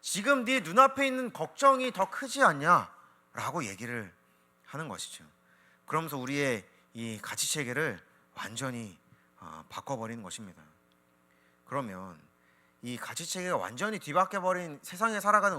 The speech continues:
우리는 도대체 어떻게 해야 됩니까? 이쪽으로 가도 똑같은 소리,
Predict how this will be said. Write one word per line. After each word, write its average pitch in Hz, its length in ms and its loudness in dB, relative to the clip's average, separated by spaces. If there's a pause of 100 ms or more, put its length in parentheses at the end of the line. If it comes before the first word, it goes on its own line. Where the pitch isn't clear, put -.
우리는 240 280 0
도대체 185 540 -2 (340)
어떻게 - 300 -12
해야 117 40 -8
됩니까? 80 280 -18 (1400)
이쪽으로 185 560 0
가도 175 560 2 (460)
똑같은 160 380 -4
소리, 131 480 -10